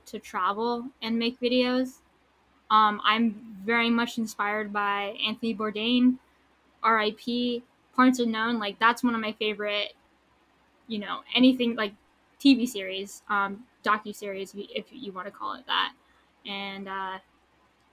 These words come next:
just to be, like, a ca-, even if I was just, like, a camera person, just getting those shots, ha-,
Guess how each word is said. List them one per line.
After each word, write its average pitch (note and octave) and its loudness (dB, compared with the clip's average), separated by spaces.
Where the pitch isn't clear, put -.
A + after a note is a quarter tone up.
just - 0
to D#4 0
be, C#4 4
like, B3+ 4
a B3+ -2
ca-, A#3+ 0
even D4 2
if D#4 2
I C4 10
was B3 4
just, A#3+ -4
like, A3+ -4
a F#3+ -10
camera G#3 -4
person, - -14
just A3 -10
getting A3 -2
those G#3+ -6
shots, G#3 -4
ha-, A3+ 2